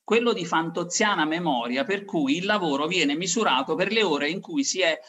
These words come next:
chiusi all'interno di una gabbia che è un ufficio, un'azienda oppure una fabbrica. Moltissimi hanno scoperto con questo strumento che si poteva far lavorare i propri dipendenti o collaboratori, perché poi si chiamano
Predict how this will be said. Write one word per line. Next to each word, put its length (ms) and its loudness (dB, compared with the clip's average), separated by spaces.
chiusi 380 2
all'interno 680 0
di 80 -6
una 180 -2
gabbia 720 -2
che 180 0
è 40 4
un 180 0
ufficio, 640 -2
un'azienda 1000 0
oppure 320 -4
una 200 -2
fabbrica. 720 -4
Moltissimi 640 0
hanno 220 0
scoperto 600 -2
con 180 -2
questo 340 -2
strumento 840 -4
che 120 -2
si 220 0
poteva 520 0
far 280 0
lavorare 580 2
i 80 -2
propri 380 2
dipendenti 640 -2
o 60 -2
collaboratori, 760 0
perché 180 -10
poi 140 -2
si 140 -6
chiamano 560 -4